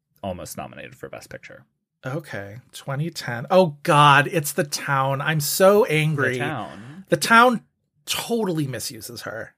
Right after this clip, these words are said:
Speaker 2: I get so mad at The Town for many things. Of course, it's The Town. It was essentially eleventh place. People got so mad that Winter's Bone beat out The Town for that Best Picture nomination. Um,
Speaker 1: Way better movie. Like,
Speaker 2: I know.
Speaker 1: Winter's Bone
Speaker 2: I know.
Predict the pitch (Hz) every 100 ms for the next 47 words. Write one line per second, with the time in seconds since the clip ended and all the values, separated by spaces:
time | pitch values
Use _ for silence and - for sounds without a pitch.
0 | - 151 156 160 - 220 208 175 127 123
1 | 123 - 143 123 135 127 117 120 113 120
2 | - - 127 - - - - 131 - -
3 | - - 170 190 180 175 147 - _ -
4 | 147 156 143 135 127 120 113 107 - -
5 | - - _ _ _ - 196 220 185 151
6 | 202 175 160 151 151 147 156 143 135 120
7 | 117 117 _ - 135 117 117 - 147 127
8 | 123 131 131 131 - - 143 160 - 90
9 | - 160 147 - - - - - 156 143
10 | 139 135 131 _ _ _ _ 120 120 117
11 | 110 107 104 95 - - - 107 95 156
12 | 214 196 117 117 - 107 104 101 98 -
13 | _ - 165 214 117